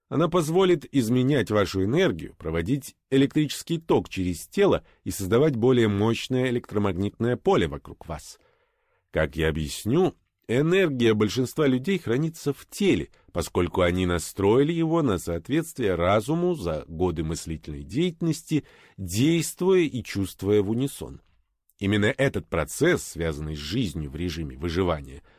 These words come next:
удерживает большую часть творческой энергии в теле. Поэтому мы должны найти способ высвободить её и вернуть обратно в мозг, где она будет доступна для более высокой цели, чем просто выживание.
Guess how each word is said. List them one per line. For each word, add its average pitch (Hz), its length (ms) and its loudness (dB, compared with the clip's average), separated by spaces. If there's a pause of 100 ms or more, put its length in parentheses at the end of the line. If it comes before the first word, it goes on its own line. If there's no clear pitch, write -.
(160)
удерживает 190 680 2
большую 107 540 2
часть 104 320 0
творческой 101 760 -2
энергии 87 600 0
в - 100 -20
теле. - 380 -16 (460)
Поэтому 85 560 0 (120)
мы 80 120 -6
должны 80 320 -2
найти 95 260 -2
способ 104 640 0 (220)
высвободить 101 1200 0
её 85 500 0
и 78 80 -2
вернуть 98 400 -2
обратно 160 640 0
в 76 120 -10
мозг, 123 520 0 (240)
где 78 180 -4
она 82 120 0
будет 80 220 -2
доступна 143 600 -2
для 90 200 -2
более 85 320 -2
высокой 87 600 -2
цели, - 480 -8 (100)
чем 73 380 -8
просто 92 460 -2
выживание. 71 760 -10